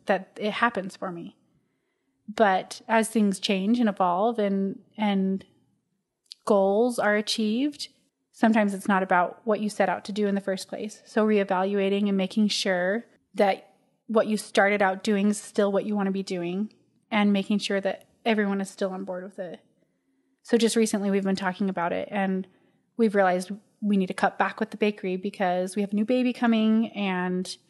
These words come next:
our kids are going to school for the first time, and we want more time as a family rather than letting me do this. And,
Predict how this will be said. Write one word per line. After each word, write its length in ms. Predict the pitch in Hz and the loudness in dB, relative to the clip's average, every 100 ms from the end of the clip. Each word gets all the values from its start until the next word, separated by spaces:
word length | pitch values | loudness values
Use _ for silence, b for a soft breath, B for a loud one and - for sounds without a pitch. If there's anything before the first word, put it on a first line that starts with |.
| _ _ _ _ _ _ | _ _ _ _ _ _
our 100 | 214 | -2
kids 300 | 202 208 196 | 0 0 0
are 60 | 196 | 0
going 240 | 196 196 | 0 0
to 60 | 196 | 0
school 340 | 190 - 202 | -4 -2 -2
for 140 | 190 220 | 0 -2
the 80 | 214 | 0
first 280 | 233 226 - | 0 -2 -2
time, 480 | 233 214 214 214 | -2 0 2 0
and 200 | 208 214 | 0 0
we 100 | 208 196 | 0 2
want 200 | 185 202 | 0 0
more 120 | 196 | -4
time 200 | 208 196 | -2 -2
as 100 | 196 | -2
a 40 | |
family 440 | 214 285 202 185 196 | 0 2 2 -2 -4
rather 240 | 196 190 190 | -2 0 0
than 400 | 196 190 190 190 _ _ _ _ _ _ | 0 0 -2 -4 _ _ _ _ _ _
letting 220 | 202 196 196 | 0 0 0
me 100 | 190 | -2
do 140 | 214 | -2
this. 360 | 226 214 - - _ _ _ _ _ - | -2 -2 -6 -20 _ _ _ _ _ -2
And, 360 | 220 214 208 | 4 4 2